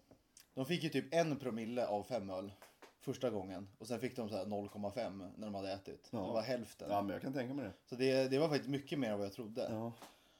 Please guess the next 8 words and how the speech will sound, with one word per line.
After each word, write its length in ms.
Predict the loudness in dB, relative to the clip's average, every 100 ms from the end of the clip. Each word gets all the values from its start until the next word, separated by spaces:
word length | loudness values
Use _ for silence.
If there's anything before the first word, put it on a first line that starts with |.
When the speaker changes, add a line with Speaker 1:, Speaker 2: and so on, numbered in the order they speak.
| -20 -20 -20 -20 -20 -18 -6 -4 -6 -10 _ _ _ -20 _ _ -14 -10 -4
Speaker 2:
Eh, 400 | 0 2 2 6
ja, 100 | 8
men 120 | 8
vi 60 | 6
pratade 360 | 6 6 6
ju 40 | 6
om 180 | 6 6
grogg. 560 | 6 6 4 -2 -4